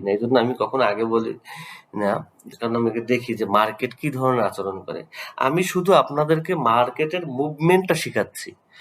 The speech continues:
আমার পেইডে যারা আছেন তাদেরকেও আমি মার্কেটের মুভমেন্ট শিখাচ্ছি, ফ্রিতে যারা আছেন তাদেরকেও আমি মার্কেটের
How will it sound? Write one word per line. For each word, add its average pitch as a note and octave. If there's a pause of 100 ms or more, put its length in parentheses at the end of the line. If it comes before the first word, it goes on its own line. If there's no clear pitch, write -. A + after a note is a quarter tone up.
(320)
আমার D3+ (160)
পেইডে D3
যারা F#3+ (160)
আছেন B2+ (140)
তাদেরকেও C3+
আমি F#3 (100)
মার্কেটের D3+ (100)
মুভমেন্ট C#3+
শিখাচ্ছি, A#2 (100)
ফ্রিতে F#3+
যারা E3 (100)
আছেন D#3 (100)
তাদেরকেও C3+
আমি F3+
মার্কেটের D3+